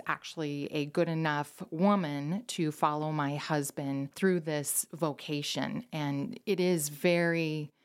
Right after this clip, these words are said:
very encouraging to hear all the other women who went through this experience. So I knew I wasn't alone, and I knew that these were attacks by the evil one. And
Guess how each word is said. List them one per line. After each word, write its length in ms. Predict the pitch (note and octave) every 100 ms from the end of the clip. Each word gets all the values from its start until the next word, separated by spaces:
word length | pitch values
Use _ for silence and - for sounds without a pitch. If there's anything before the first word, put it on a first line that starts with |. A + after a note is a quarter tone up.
| _ _ _ _ - - B2
very 440 | F#3 G3+ G3 F#3 F3
encouraging 1120 | E3+ E3 - E3+ E3+ E3 F3+ F#3 F#3 F#3+ -
to 480 | - - E3+ D#3+ D#3
hear 340 | E3+ F3 D#3 D#3
all 240 | D#3+ D3+
the 180 | D3+ -
other 300 | D#3 D#3 D3+
women 380 | D3 D3+ D3 D3
who 160 | C#3+
went 240 | C#3+ D3 -
through 140 | D#3+
this 220 | D3 C#3
experience. 600 | - - - D3+ C#3 C3 -
So 160 | D#3+
I 80 | E3
knew 240 | F3 G#3
I 100 | G#3+
wasn't 420 | C#3+ C#3+ D3+ G3+ G#3
alone, 500 | G3+ G#3+ G#3+ A3 A#3+
and 160 | F3+ E3
I 80 | D#3
knew 420 | D#3+ E3 E3+ E3+
that 200 | D3+ -
these 260 | D#3 D3+
were 340 | D#3+ D#3 D3+ D#3
attacks 520 | D3 - D3+ C#3 -
by 160 | D#3+ C#3+
the 200 | C#3 D3
evil 220 | D3 C#3+
one. 340 | C#3+ C#3 C#3+ - _ _ _ _ -
And 420 | F3 D#3+ D3+ D3